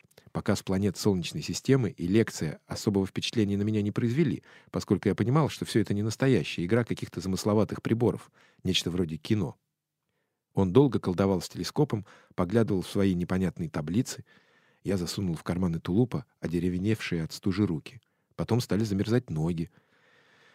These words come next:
«Здесь вот, на этом чердаке, открыл несколько комет», — похвастался философ. «Состою членом астрономических сообществ». Я почтительно промолчал, проклиная в душе леденящую ночь. «Поменяемся местами.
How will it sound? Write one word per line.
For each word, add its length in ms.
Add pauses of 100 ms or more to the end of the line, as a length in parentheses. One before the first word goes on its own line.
(240)
«Здесь 320
вот, 160
на 120
этом 160
чердаке, 460
открыл 300
несколько 420
комет», — 480 (100)
похвастался 560
философ. 500
«Состою 360
членом 340
астрономических 720
сообществ». 680 (480)
Я 160
почтительно 500
промолчал, 580 (120)
проклиная 520
в 60
душе 260
леденящую 640
ночь. 280 (540)
«Поменяемся 460
местами. 460